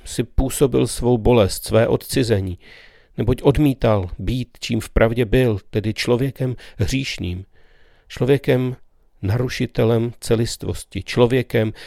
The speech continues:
jenž se míjí cíle, jenž šlape vedle, jehož cesty jsou pokřivené. Snad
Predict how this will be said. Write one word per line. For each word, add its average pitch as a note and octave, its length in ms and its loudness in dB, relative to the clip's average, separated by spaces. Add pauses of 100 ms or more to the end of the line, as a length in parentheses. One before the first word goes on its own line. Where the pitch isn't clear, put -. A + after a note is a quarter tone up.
(120)
jenž A#2+ 240 2
se B2 140 4
míjí C3 360 0
cíle, C#3 380 4
jenž A2 160 4
šlape - 520 2
vedle, B2+ 420 2 (340)
jehož B2+ 240 2
cesty D3+ 360 -4
jsou B2 180 -2
pokřivené. F#2+ 840 -4 (920)
Snad - 400 -4